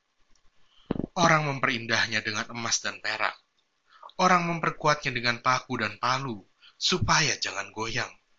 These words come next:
Berhala itu sama seperti orang-orangan di kebun mentimun, tidak dapat berbicara. Orang harus mengangkatnya,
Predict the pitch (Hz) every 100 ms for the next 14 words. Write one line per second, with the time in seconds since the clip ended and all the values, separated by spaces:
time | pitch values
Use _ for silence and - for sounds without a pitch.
0 | _ _ _ _ _ _ - - - -
1 | 180 143 151 139 123 - 123 117 120 120
2 | - - 117 120 117 120 120 117 120 117
3 | 117 120 117 123 123 120 120 120 120 113
4 | 90 _ _ _ _ - - 190 175 160
5 | 156 160 - 143 135 135 - 127 135 131
6 | 101 - _ _ _ _ _ _ - -
7 | - 156 151 131 123 120 - 120 113 110
8 | - 113 113 117 104